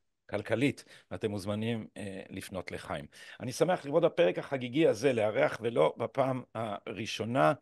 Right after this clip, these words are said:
אדם שלא רק אני עוקב אחרי עבודתו, שעבודתו משפיעה, אה, על כולנו,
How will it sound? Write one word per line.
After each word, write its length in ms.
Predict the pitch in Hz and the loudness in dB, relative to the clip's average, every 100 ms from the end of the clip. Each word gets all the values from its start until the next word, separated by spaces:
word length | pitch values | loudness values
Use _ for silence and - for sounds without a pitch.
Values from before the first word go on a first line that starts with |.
| - - - - - | -10 -18 -18 -20 -6
אדם 300 | 110 127 160 165 | -2 4 4 4
שלא 1000 | - 170 170 170 175 - _ - 135 185 | 2 8 8 6 2 -6 _ -6 6 8
רק 200 | 180 160 | 8 6
אני 160 | 160 | 4
עוקב 280 | 151 135 135 | 4 4 2
אחרי 400 | 123 123 135 127 - | 2 0 0 0 2
עבודתו, 720 | 123 123 120 113 139 131 131 | 2 4 2 0 2 4 4
שעבודתו 680 | - - 107 120 120 - 147 | 0 -4 -4 0 0 4 4
משפיעה, 680 | 135 - 117 - 139 151 143 _ - _ _ - | 2 -4 -10 2 4 4 0 _ -20 _ _ -4
אה, 400 | 127 127 127 120 - - | 2 4 4 2 -2 -2
על 300 | 127 127 131 104 | 0 2 0 -4
כולנו, 580 | - 127 151 156 104 | 2 6 6 6 0